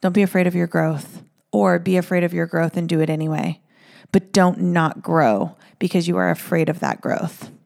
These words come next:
I hope wherever you are, you are having the day that you need.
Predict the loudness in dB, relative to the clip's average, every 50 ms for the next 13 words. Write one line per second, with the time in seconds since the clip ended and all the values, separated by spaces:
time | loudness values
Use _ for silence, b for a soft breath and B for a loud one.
0 | _ _ _ _ _ _ _ _ _ _ -4 0 0 0 0 -2 -6 -14 -16 _
1 | _ -4 -2 -2 -2 -2 -2 -2 -2 -2 -2 -2 -2 -2 -2 -2 -2 -2 -2 -4
2 | -4 -4 -6 -6 -4 -4 -4 -4 -6 -6 -6 -6 -6 -6 -6 -6 -6 -4 -4 -4
3 | -6 -6 -8 -10 -14